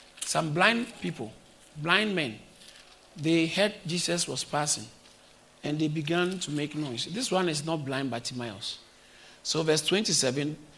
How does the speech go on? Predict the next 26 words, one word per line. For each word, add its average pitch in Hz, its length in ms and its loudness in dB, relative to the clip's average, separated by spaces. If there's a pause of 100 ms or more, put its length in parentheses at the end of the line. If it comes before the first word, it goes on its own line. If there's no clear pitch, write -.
(180)
when 254 260 4
Jesus 208 300 6
departed 175 460 4
from 139 280 0
there, 127 300 0 (560)
two 240 160 6
blind 190 340 4
men 165 220 2
followed 190 380 4
him, 160 240 0
crying 185 480 6
out, 160 180 6
saying, 165 360 4
"Son 190 280 0
of 156 140 0
David, 165 260 4
have 156 180 2
mercy 147 360 0
on 139 120 -6
us." - 440 -4 (680)
And 170 180 2
when 247 200 6
he 247 180 2
had 156 240 2
come 214 300 2
into 190 480 -2